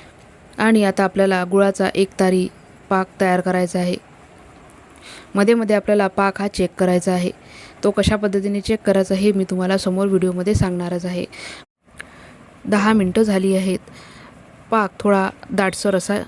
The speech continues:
आपल्याला इथे करून घ्यायचा आहे. तुम्ही इथे बघू शकता पाकाचा रंग बदलला आहे. आता प्लेटमध्ये घेऊन आपल्याला पाक हा एकतारी झाला की नाही चेक करायचा आहे.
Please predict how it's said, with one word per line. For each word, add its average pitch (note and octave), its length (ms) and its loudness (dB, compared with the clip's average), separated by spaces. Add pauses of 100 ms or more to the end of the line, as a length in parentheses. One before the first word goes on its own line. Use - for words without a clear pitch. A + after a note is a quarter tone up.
(180)
आपल्याला F#3+ 340 0
इथे F#3 220 0
करून F#3+ 300 2
घ्यायचा F3+ 300 0
आहे. F3+ 160 -2 (880)
तुम्ही G#3 160 4
इथे G#3+ 160 4
बघू F#3+ 200 0
शकता F#3 440 -2 (420)
पाकाचा G3 380 0
रंग F#3 180 0
बदलला F#3 420 0
आहे. F#3 220 -4 (680)
आता G#3+ 280 0
प्लेटमध्ये G3+ 560 0
घेऊन F#3+ 340 2
आपल्याला F#3+ 400 0
पाक G3 340 -2
हा F#3 200 -2
एकतारी G3 360 0
झाला F#3+ 260 -2
की F#3+ 120 -4
नाही F#3 180 -2
चेक F#3+ 260 -2
करायचा F3+ 320 -2
आहे. F3+ 180 -4